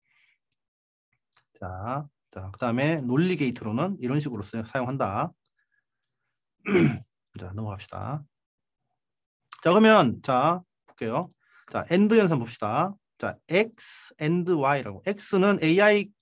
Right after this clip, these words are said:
컴전과 학생들이고요. Y는 인천 지역 거주자들입니다.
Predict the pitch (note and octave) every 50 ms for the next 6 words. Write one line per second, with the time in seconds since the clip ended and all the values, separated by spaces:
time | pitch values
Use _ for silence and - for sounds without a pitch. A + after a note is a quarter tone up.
0 | _ - - G3+ F#3+ F#3 G#3 G3+ G3+ G3 G3 - _ - F#3 F#3 F#3 F#3+ F#3+ -
1 | F3 E3+ - - F#3 F3+ E3+ C#3 A#2 A#2 G2+ G2+ A2+ D#3 G#3 - _ _ _ _
2 | _ _ _ _ A#2+ C3 E3 F#3 F#3+ F#3 G3 F#3+ - C#3 C#3+ D#3 D3 - - F3+
3 | F3+ E3 E3+ G3+ G3 - - - B2 A2+ A#2+ B2 B2+ C#3+ C#3 C3+ A2+ G2 F2+ F#2
4 | - - -